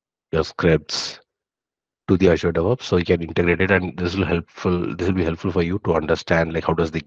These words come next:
Git and GitHub works as well. And then finally, uh, you need to have your Azure DevOps account. So, uh, I hope you must have created your Azure DevOps by now. And if there's any, uh, doubts, let me know,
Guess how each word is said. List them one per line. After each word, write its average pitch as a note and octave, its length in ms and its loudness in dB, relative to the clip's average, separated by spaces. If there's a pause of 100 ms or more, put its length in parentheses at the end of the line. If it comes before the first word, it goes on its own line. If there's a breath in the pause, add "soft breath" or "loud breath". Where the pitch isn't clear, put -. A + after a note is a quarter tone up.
Git F#2 240 -2
and E2 160 0
GitHub D#2 380 -4
works D#2+ 240 -4
as D2+ 140 -2
well. G2+ 180 0 (880 loud breath)
And F2+ 300 0
then A2 280 4
finally, G2 760 -2
uh, F2 60 4
you F2+ 160 -2
need F2+ 160 -2
to F#2+ 100 2
have E2+ 280 2
your F#2+ 260 2
Azure E2 240 -2
DevOps D#2+ 300 -2
account. E2 240 -6
So, F2 300 -2
uh, F2 240 -2 (680 soft breath)
I F2 60 -4
hope F#2 240 0
you F#2+ 80 -2
must F2 220 0
have E2+ 420 0
created E2+ 560 0
your E2 220 0
Azure D#2+ 240 -2
DevOps D#2+ 280 -2
by D#2+ 140 -4
now. D#2+ 220 -6 (1800)
And E2 260 -4
if E2 120 -6
there's F2 260 2
any, F#2 380 0
uh, E2+ 340 2 (200)
doubts, F2+ 300 0
let F2+ 200 -8
me F2+ 80 -4
know, E2+ 200 -4